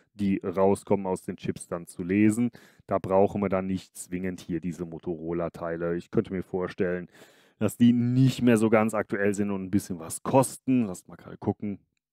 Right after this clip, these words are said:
Ja, und interessant, also bei den großen Distributoren sind die Dinger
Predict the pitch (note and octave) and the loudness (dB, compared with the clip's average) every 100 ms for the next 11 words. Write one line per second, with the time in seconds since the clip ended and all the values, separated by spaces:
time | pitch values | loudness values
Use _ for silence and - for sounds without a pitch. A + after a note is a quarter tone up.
0 | - A2 A2 G2+ F#2+ G#2+ B2+ C3 B2+ - | -8 0 2 4 2 -2 -2 0 2 4
1 | D3 F3+ C#3+ A#2 A2+ A#2+ B2 A2 D3+ F3 | 4 6 4 4 6 6 6 6 6 6
2 | D#3+ D3+ - C3 B2 - C3 B2+ A2 A#2+ | 4 2 4 4 4 6 6 6 6 4
3 | B2+ A2 A#2 A#2 A2 | 2 0 4 6 4